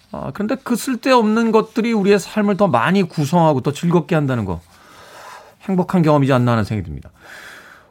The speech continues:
학교 다닐 때 생각해보니까 공부 못했어요. 예, 공부를 안 했죠. 예. 안 한 건가? 못 한 건가? 예. 부모님들은 되게 "아우, 우리 애가 머리는 좋은데 공부를 안 해요."라고 <laughs> 하시는데, 예, 안 하긴 했어요. 안 하긴 했는데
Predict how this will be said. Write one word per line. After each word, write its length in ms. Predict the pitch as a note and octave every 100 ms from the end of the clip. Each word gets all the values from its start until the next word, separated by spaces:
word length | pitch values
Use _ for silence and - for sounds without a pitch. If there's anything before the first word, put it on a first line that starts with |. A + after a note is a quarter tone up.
| _ -
학교 220 | E3+ G3
다닐 140 | G#3
때 80 | G3
생각해보니까 600 | E3+ F3 E3+ D3 C#3 C#4 - _ _ _ _ _ _ _ -
공부 260 | C#3 D#3+ F#3+
못했어요. 560 | D3 D3 A2 F#3 - - -
예, 60 | - - _ _
공부를 300 | - A#2 -
안 140 | A2 A2+
했죠. 340 | G2 - D2+ _ _
예. 60 | - _ - - - - - _ _ _ _ _ - - -
안 180 | D2+ G2+
한 140 | D#3
건가? 220 | D3 D2+
못 280 | E2+ C3+ -
한 120 | C4+
건가? 380 | D#4 - - - -
예. 60 | - _ -
부모님들은 480 | B2+ D3+ C#3 D3+ E3
되게 160 | D#3
"아우, 280 | E3+ C#4+ E4
우리 140 | A#3 C#3+
애가 100 | D3+
머리는 300 | C3+ C#3 D3+
좋은데 220 | E3 C#3
공부를 320 | - F#3+ F3+ E3+
안 80 |
해요."라고 440 | F3+ F3+ F#3 G#2 -
<laughs> 80 | -
하시는데, 460 | - C3+ B2+ D#3+ - - - - - -
예, 100 | F2+
안 220 | D#2 A2+
하긴 200 | F#3 C4+
했어요. 360 | G#3 E3+ D4+ F2+
안 120 | F#2+
하긴 240 | E3+ C#3+ E3
했는데 760 | - G3 - - - F3 A2